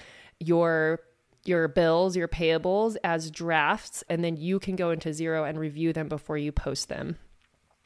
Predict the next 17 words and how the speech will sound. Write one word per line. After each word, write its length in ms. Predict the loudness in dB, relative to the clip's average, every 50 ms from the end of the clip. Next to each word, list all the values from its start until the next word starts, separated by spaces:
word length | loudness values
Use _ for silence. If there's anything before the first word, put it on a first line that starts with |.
| -20 -18 -8 -4 0
Um, 460 | 0 2 2 2 0 -2 -2 -4 -8 -10 -14 -20 -20 -20 -10 _
you 120 | -2 -2 0
can 160 | 0 0 2
also 280 | 4 4 4 6 4 4
have 160 | 4 2 2
them 180 | 0 -2 -2 -2
sent 320 | -4 -2 -2 -2 -2 -2
in 160 | -2 -4 -4 -4 -4
as 140 | -4 -4 -2
awaiting 420 | -2 0 2 0 0 0 -2 -4
approval, 680 | -6 -6 -4 -2 -2 -2 -2 -2 -2 0 0 -2 -2 -4
and 180 | -6 -6 -4 -2
so 160 | -2 0 0
they're 200 | 0 0 0 -2
in 100 | -2 -4
an 120 | -6 -6
even 340 | -6 -6 -4 -4 -4 -6 -8